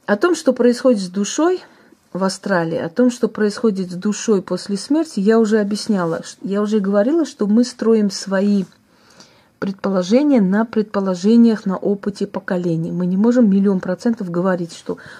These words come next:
тот, который явился перед нами, да, кто он есть, например, дух, или дух предков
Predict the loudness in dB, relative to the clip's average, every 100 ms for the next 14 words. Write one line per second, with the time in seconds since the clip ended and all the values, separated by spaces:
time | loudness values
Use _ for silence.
0 | _ -4 -4 -6 -4 -2 2 2 0 -2
1 | -6 -4 -4 -2 -2 -2 -2 -2 -2 -4
2 | -2 0 0 -2 -6 -10 -6 -4 -4 0
3 | 0 0 -4 -18 _ -20 -20 -20 -20 -20
4 | -20 _ -6 -2 0 0 -2 -4 0 0
5 | -2 -4 0 0 -2 -6 -6